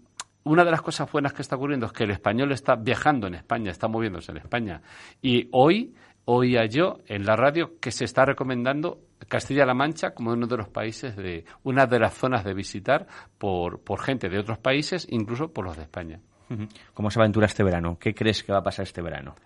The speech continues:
Speaker 1: ¿En qué sentido? ¿En eso?
Speaker 2: Sí, en todo en general.
Speaker 1: Bueno, pu-, pues que,
Speaker 2: La
Speaker 1: a
Speaker 2: gente
Speaker 1: ver.
Speaker 2: cree que incluso, mm,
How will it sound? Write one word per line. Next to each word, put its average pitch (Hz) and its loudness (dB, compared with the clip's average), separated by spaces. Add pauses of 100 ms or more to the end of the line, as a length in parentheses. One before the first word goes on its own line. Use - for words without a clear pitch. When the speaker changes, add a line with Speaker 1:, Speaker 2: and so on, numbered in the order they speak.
(120)
Speaker 1:
¿En 104 -4
qué 120 -4
sentido? 104 -4
¿En 139 4
eso? 90 0 (100)
Speaker 2:
Sí, 185 0
en 107 -2
todo 123 -8
en 107 -6
general. 101 -8 (880)
Speaker 1:
Bueno, 175 4
pu-, - -10
pues 135 4
que, - 0 (140)
Speaker 2:
La 139 2
Speaker 1:
a 131 6
Speaker 2:
gente 170 4
Speaker 1:
ver. 175 6
Speaker 2:
cree 180 6
que 170 -2
incluso, 160 2
mm, 113 -2